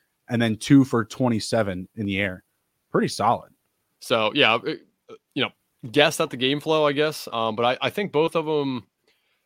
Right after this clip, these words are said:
Speaker 2: both of them could be decent options, but I, I also, in my mind, can see both of them having bad games against this Tampa. You know, if, if Tampa comes out and plays very well and they, and
Speaker 1: Mm-hmm.
Speaker 2: the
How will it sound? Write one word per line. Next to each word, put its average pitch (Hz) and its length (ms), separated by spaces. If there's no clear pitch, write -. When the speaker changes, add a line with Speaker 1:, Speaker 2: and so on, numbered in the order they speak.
Speaker 2:
both 190 200
of 247 120
them 196 180
could 123 260
be 127 240
decent 120 540
options, 95 760
but 117 120
I, 107 240
I 113 120
also, 113 800
in 113 160
my 107 180
mind, 107 380
can 107 100
see 110 180
both 101 280
of 98 100
them 98 400
having 98 400
bad 92 300
games 92 380
against 90 340
this 92 160
Tampa. 90 340
You 139 60
know, 127 100
if, 147 180
if 151 120
Tampa 202 280
comes 175 240
out 120 320
and 107 100
plays 113 500
very 123 380
well 110 460
and 110 140
they, 113 380
and 104 100
Speaker 1:
Mm-hmm. 104 180
Speaker 2:
the 95 60